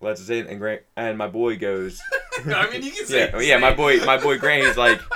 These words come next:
Speaker 2: <laughs>
Speaker 1: he's like,
Speaker 2: I just thought we
Speaker 1: he's
Speaker 2: weren't
Speaker 1: like,
Speaker 2: saying his name.
Speaker 1: Yeah, I didn't know either, and then I, I always say the names, dude.
Speaker 2: No, well, you started with just saying, like, "My boy got us to the court," so
Speaker 1: Yeah.
Speaker 2: now I thought
Speaker 1: Well,
Speaker 2: we were
Speaker 1: anyway,
Speaker 2: just
Speaker 1: so my boy Grant, he's like, he's, like, walking up, he's like, "Yo, dude, thanks a lot, like, what's your name?" And the guy goes,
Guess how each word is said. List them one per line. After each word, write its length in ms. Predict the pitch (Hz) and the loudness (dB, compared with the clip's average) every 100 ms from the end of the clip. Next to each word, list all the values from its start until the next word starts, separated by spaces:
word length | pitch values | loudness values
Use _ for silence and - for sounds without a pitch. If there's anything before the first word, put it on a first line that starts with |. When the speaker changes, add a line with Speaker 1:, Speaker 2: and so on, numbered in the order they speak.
| - - | -10 -12
Speaker 2:
<laughs> 320 | - - _ | -16 -16 _
Speaker 1:
he's 340 | 285 277 - | -8 -6 0
like, 140 | 131 131 | 2 4
Speaker 2:
I 100 | 220 | 2
just 140 | 247 | 2
thought 180 | 240 226 | 2 2
we 80 | 208 | 0
Speaker 1:
he's 80 | - 135 | -2 2
Speaker 2:
weren't 20 | |
Speaker 1:
like, 160 | 135 | 2
Speaker 2:
saying 200 | - 202 | 0 -4
his 220 | 185 165 170 | -6 -8 -8
name. 100 | 196 | 2
Speaker 1:
Yeah, 160 | 143 | 8
I 100 | 135 | 8
didn't 200 | 147 147 | 8 4
know 180 | 143 139 | 4 4
either, 240 | 139 135 131 | 4 4 4
and 140 | 127 | 4
then 80 | 127 | 2
I, 160 | 123 | 2
I 180 | 120 147 | 6 8
always 260 | 196 180 165 | 8 8 6
say 160 | 170 | 2
the 80 | 156 | 2
names, 360 | 151 135 131 107 | 0 0 0 0
dude. 240 | 127 139 | -2 -2
Speaker 2:
No, 160 | 262 427 | 0 0
well, 200 | - 143 | 0 -4
you 80 | 131 | -4
started 560 | - 202 233 226 170 | -4 2 2 2 -2
with 140 | 156 156 | -4 -8
just 160 | 165 160 | -8 -6
saying, 180 | 165 147 | -8 -6
like, 160 | 139 | -6
"My 120 | 139 139 | -4 -6
boy 300 | 147 151 139 | -2 -4 0
got 200 | 139 139 | -2 -2
us 160 | 139 | -8
to 80 | 147 | -12
the 80 | 135 | -14
court," 280 | - 165 147 | -8 -8 -6
so 80 | 131 | 0
Speaker 1:
Yeah. 100 | 117 | 0
Speaker 2:
now 80 | 151 | 2
I 100 | 156 | -2
thought 220 | 170 151 | -4 4
Speaker 1:
Well, 100 | 143 | 6
Speaker 2:
we 40 | |
were 40 | 151 | 8
Speaker 1:
anyway, 260 | 147 127 | 8 6
Speaker 2:
just 100 | 117 | 4
Speaker 1:
so 120 | - 139 | 4 6
my 140 | 139 | 4
boy 240 | 135 151 | 4 0
Grant, 280 | 143 147 131 | 0 0 0
he's 160 | 131 117 | -2 0
like, 180 | 120 113 | 0 0
he's, 140 | 113 | -2
like, 100 | 120 | -2
walking 220 | 120 120 | 0 -2
up, 40 | 127 | -4
he's 100 | 120 | -4
like, 120 | 120 | -4
"Yo, 220 | 160 180 | 0 0
dude, 240 | 175 165 165 | 0 -2 -2
thanks 220 | 160 156 | -6 -4
a 40 | 156 | -2
lot, 200 | 156 - | 0 0
like, 140 | 131 | -2
what's 220 | 131 156 | -4 -4
your 100 | 139 | -6
name?" 260 | 127 151 117 | -4 -4 -4
And 80 | 107 | -4
the 60 | |
guy 180 | 110 117 | -2 0
goes, 240 | 117 113 | 0 -2